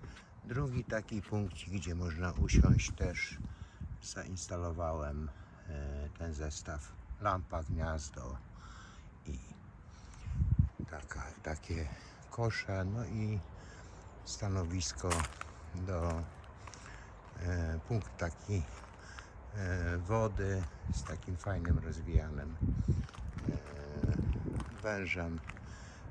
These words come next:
żeby można było tutaj, e, podlewać wszystko.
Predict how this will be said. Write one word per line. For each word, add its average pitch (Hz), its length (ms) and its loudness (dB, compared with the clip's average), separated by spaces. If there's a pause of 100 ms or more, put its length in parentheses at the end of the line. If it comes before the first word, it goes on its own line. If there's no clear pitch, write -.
(100)
żeby 87 340 -6
można 78 280 -2
było 82 300 0
tutaj, 73 500 -2 (1300)
e, - 80 -4 (840)
podlewać 82 560 4
wszystko. - 560 6